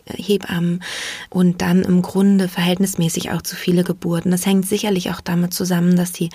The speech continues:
ähm, dass es weniger Hebammen gibt, die auch außerklinisch Geburtshilfe leisten. Das heißt, es gibt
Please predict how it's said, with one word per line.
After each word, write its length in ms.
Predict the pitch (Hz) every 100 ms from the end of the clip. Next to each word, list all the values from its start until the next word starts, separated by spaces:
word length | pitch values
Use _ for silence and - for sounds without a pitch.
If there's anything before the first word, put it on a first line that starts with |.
| - - - - - -
ähm, 220 | 180 175
dass 160 | 180 180
es 140 | 185
weniger 300 | 196 202 185
Hebammen 460 | 180 185 185 175 175
gibt, 260 | 180 180 180
die 140 | -
auch 160 | 160 -
außerklinisch 880 | 214 220 214 - 190 185 180 180
Geburtshilfe 680 | - 180 185 180 - 175 -
leisten. 560 | 175 185 226 226 - 190
Das 160 | 185
heißt, 320 | 180 180 180 - - - - -
es 180 | 180 196
gibt 160 | 185